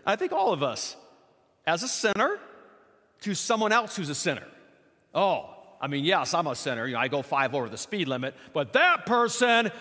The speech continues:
they are a monster, right? Empathy. I say this, and I think empathy is so important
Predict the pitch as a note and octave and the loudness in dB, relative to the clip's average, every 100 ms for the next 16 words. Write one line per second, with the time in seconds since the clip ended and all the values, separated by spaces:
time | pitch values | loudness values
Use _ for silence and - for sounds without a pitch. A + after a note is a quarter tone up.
0 | - A#3 C#4 C4 C4 C4+ C#4 A#3+ B3 C#4 | -4 0 4 4 4 4 4 4 6 4
1 | - - E3+ - - - E3+ A#3+ - - | 4 -2 -2 -4 -12 0 0 0 -6 -12
2 | - - _ _ _ _ _ - F3 D3 | -20 -20 _ _ _ _ _ 0 0 2
3 | B2+ G2 C2 _ _ _ _ _ _ _ | -8 -12 -18 _ _ _ _ _ _ _
4 | _ _ _ _ _ _ _ _ - _ | _ _ _ _ _ _ _ _ -20 _
5 | _ _ - D#3 - A#3 A#3+ G#3 G#3 G3+ | _ _ -8 -6 -4 -4 -4 -6 -6 -4
6 | - - - _ _ - B2 A3+ B3 F#3 | -6 -8 -14 _ _ -12 -8 -8 -6 -8
7 | F3+ - D3 - F3 D#3 A#2+ - C#3 D#3 | -8 -10 -8 -6 -6 -6 -8 -10 -10 -10
8 | E3+ - | -14 -18